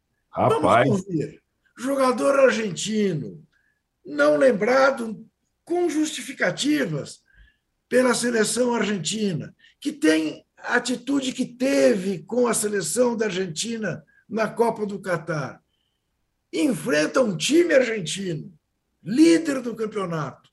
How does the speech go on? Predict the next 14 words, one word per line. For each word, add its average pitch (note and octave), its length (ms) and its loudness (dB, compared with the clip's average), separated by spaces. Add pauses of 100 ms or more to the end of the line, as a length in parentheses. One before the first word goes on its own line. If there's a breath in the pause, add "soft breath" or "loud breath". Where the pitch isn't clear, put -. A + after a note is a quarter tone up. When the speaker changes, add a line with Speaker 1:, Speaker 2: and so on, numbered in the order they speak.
(260)
Speaker 2:
e C4+ 140 -2
faz A3+ 440 2
o F#3 80 -4
que E3 140 -8
fez E3+ 380 -2
no E3 80 -6
Maracanã, D3+ 720 -4 (1040)
né? F3 300 -2
E A3+ 120 4
aí A3+ 240 4
vira, A#3 400 2
de G3 160 -4
fato, G#3 580 0
personagem F3 920 -2